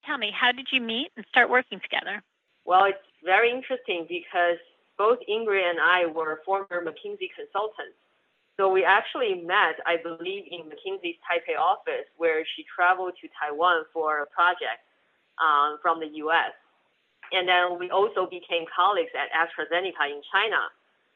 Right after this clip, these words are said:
Speaker 2: where I had the legal department and Ingrid was one of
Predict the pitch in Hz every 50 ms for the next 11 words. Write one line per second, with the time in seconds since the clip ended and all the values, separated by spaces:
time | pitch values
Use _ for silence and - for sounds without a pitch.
0 | _ - 170 175 170 151 143 156 160 160 156 160 - - 185 185 180 170 156 151
1 | 151 156 170 165 175 165 160 143 - - - 208 202 202 190 185 185 175 151 156
2 | 147 123 165 180 180 160 160 156 156 151 151 147 - - 160 165 165 170 165 156